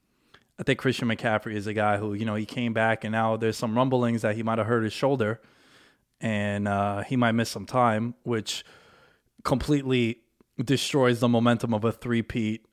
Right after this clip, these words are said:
greatest fantasy football player of all time, Taryn. I might have to hold this L. Uh, karma is gonna bite me in the butthole. So hopefully it's not too bad. Maybe it's, like, a week-to-week thing. I am <laughs> praying to the football gods, let me tell you.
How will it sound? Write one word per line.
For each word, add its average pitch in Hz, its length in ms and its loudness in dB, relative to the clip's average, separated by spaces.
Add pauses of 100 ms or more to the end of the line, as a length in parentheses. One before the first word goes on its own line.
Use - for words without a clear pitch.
(140)
greatest 117 380 2
fantasy 113 320 -4
football 110 320 -2
player 104 260 0
of 104 80 0
all 104 160 0
time, 104 320 -4
Taryn. 104 280 -4
I 104 40 -2
might 104 160 0
have 113 160 -4
to 104 80 -2
hold 107 180 -2
this 107 220 -4
L. 101 280 0 (380)
Uh, 107 220 4
karma 123 460 2
is 107 200 0
gonna 104 180 -4
bite 110 220 -2
me 107 80 -6
in 101 80 -4
the 101 80 -4
butthole. 101 540 -4 (500)
So 104 340 0
hopefully 127 440 2
it's 113 140 0
not 107 180 -4
too 107 140 -10
bad. 104 240 2
Maybe 113 260 0
it's, - 140 -2
like, 117 140 -4
a 117 40 -4
week-to-week 107 580 -6
thing. 95 400 -8
I 120 140 -4
am 120 200 -4
<laughs> - 120 -16
praying 131 300 0
to 143 120 0
the 127 120 0
football 107 340 -6
gods, 104 320 -10
let 107 80 -8
me 113 100 -2
tell 104 220 -6
you. 101 160 -12